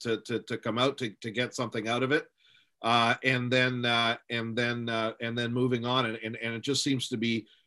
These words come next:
tremendously popular. You can keep the cost down. Uh,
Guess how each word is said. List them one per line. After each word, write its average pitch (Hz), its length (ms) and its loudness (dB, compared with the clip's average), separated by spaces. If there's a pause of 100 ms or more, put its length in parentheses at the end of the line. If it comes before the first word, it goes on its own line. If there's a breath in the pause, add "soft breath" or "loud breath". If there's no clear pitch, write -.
(140)
tremendously 131 580 2
popular. 151 840 6
You 117 100 -4
can 117 160 -6
keep 127 240 -2
the 110 80 -4
cost 147 560 2
down. 143 560 2 (400 soft breath)
Uh, 107 320 2